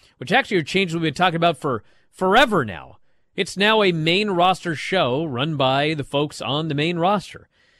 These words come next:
which should have been abundantly clear if you actually watched the television for a, uh, for a while now. And also a good reason why, if you see Bron Breakker as a star in N X T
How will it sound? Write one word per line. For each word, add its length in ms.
which 180
should 140
have 60
been 220
abundantly 800
clear 520
if 120
you 100
actually 220
watched 480
the 80
television 680
for 320
a, 440
uh, 340
for 180
a 60
while 400
now. 360
And 100
also 360
a 100
good 140
reason 420
why, 460
if 100
you 100
see 200
Bron 320
Breakker 320
as 80
a 40
star 280
in 80
N 140
X 160
T 420